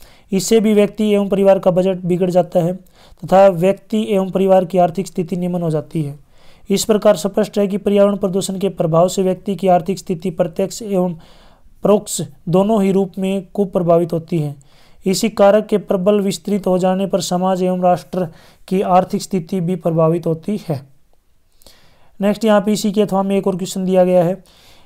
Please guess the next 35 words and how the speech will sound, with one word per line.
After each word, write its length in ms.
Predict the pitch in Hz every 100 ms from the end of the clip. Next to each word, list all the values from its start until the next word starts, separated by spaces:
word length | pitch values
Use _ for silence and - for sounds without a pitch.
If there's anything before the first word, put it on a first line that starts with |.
| _ -
कि 120 | 208
वैश्वीकरण 680 | 175 185 202 214 220 220 220
का 140 | 214
क्या 220 | 196 202 196
अर्थ 160 | 190
है, 80 | 202
वैश्वीकरण 500 | 190 185 202 190 202
के 100 | 190
मुख्य 360 | 180 180 - 202
उद्देश्यों 500 | 185 185 170 202 185
का 100 | 180
वर्णन 340 | 175 170 180
करें। 240 | 180 151 131 _ _ _ _
सबसे 240 | - 180 202
पहले 160 | 214
बात 220 | 202 202 196
कर 100 | 202
लेते 180 | 202 214
हैं 80 |
वैश्वीकरण 440 | 196 - 190 180 170
क्या 140 | 160
है। 220 | 139 135 - _ _ _ -
तो 60 | 151
देश 260 | 190 214
की 100 | 220
अर्थव्यवस्था 560 | 208 185 208 208 202 208
को 140 | 208
विश्व 260 | 196 196 208
की 120 | 202
अर्थव्यवस्था 440 | 190 190 175 -
के 120 | 185 180
साथ 240 | 185 185
एकीकृत 400 | 190 196 196 196
करना 300 | 190 185 185
ही 220 | 170 190